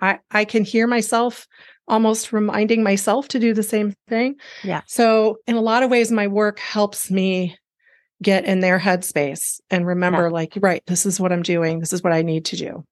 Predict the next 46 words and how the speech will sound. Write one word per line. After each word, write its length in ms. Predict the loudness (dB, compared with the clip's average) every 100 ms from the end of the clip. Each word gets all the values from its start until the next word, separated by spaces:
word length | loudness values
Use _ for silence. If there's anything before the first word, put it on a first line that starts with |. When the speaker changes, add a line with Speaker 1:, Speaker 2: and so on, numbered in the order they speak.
| _ _ -6
Speaker 1:
So 80 | -4
Speaker 2:
Yeah. 120 | -2
And 140 | 0 0
I 60 |
love, 260 | 2 2 0 -4
I 100 | 0
love 240 | 2 2 0
what 120 | -2
you 100 | -2
said 280 | 0 0 0
there 160 | -2
about 200 | 0 0
your 80 | 0
husband, 360 | 0 0 0 0
because, 360 | -2 0 -2 -2 -14 -20 -14 -2
you 80 |
know, 200 | 2 2 2
some 160 | 0
people 220 | 0 -2
might 220 | 0 -2 -2
think, 180 | -6 0
"Oh, 140 | 2
he's 220 | 2 0
telling 520 | -2 -4 -2 -2 -2 -2
you 140 | -2
what 160 | -4 -6
to 100 | -10
do." 80 |
But 160 | -10 -2
you 100 | 2
know 120 | 2
what? 240 | 4 2 0
He's 220 | -2 -4
giving 220 | -4 -2
you 60 | -2
a 20 |
Speaker 1:
Oh, 40 |
yeah. 20 | 0
Speaker 2:
gentle 360 | -2 0 -2
reminder. 480 | 0 2 2 2 2
And 240 | 2 0
when 360 | 0 -2 2 0
Speaker 1:
Mm-hmm. 80 | 2
Speaker 2:
I 120 | 0
go 300 | 2 0 0
through 360 | -6 -8 -4 -4